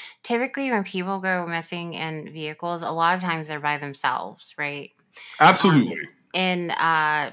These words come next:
Speaker 1: planes, there's typically, like, a pilot and some passengers. Um, and then on a boat, if it, if the boat sinks, there's usually, like, multiple people, um, that go down with it.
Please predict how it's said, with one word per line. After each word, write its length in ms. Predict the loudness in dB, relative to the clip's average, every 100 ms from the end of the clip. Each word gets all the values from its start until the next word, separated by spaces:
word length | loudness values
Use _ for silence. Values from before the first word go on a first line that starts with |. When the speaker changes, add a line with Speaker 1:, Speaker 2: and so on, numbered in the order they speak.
| -6
Speaker 1:
planes, 580 | -2 0 0 -2 -4 -4
there's 200 | -4 -4
typically, 440 | -8 -8 -6 -6
like, 200 | -4 -6
a 40 | -4
pilot 480 | -2 0 0 -2 -4
and 220 | -8 -8
some 140 | -6
passengers. 920 | -4 -4 -4 -6 -6 -6 -8 -14 -20 _ -20 -20 -14 -2
Um, 220 | -2 -2
and 160 | -4 -4
then 180 | -2 0
on 140 | 0
a 60 | 0
boat, 460 | 0 2 2 -2 _
if 180 | -8 -6
it, 240 | -6 -10 -10
if 180 | -14 -12
the 80 | -6
boat 320 | -4 -4 -6
sinks, 480 | -4 -4 -4 -10 -8
there's 240 | -6 -6
usually, 360 | -8 -8 -6 -4
like, 220 | -6 -6
multiple 520 | -6 -6 -6 -10 -10
people, 600 | -8 -10 -6 -6 -6 -6 -2
um, 300 | -2 -4 -6
that 180 | -6
go 120 | -6 -4
down 260 | -2 -2
with 120 | -4
it. 240 | -4 -6